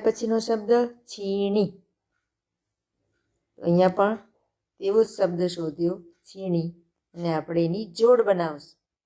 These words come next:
એટલે કે સરખા શબ્દોની જોડ બનાવો. ત્યાર પછી છે કાતર.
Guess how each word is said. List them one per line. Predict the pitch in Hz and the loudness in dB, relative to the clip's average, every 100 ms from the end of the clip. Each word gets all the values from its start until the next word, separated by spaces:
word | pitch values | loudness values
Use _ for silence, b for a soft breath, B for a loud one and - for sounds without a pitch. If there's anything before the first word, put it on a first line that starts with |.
| _ _ | _ _
એટલે | 170 180 208 | -20 -12 -10
કે | 208 220 226 | -2 0 0
સરખા | 208 185 - 254 | -2 -4 -2 -2
શબ્દોની | 262 226 185 175 180 180 190 175 | -2 -2 -2 0 -2 -2 -4 -6
જોડ | 202 226 220 | 2 4 4
બનાવો. | 185 160 147 143 _ _ _ _ _ _ _ _ _ _ _ _ - | 0 -2 -10 -18 _ _ _ _ _ _ _ _ _ _ _ _ 2
ત્યાર | 196 196 | 4 4
પછી | 214 214 | 0 -6
છે | 208 226 | -6 -6
કાતર. | 214 233 240 240 | 2 4 4 2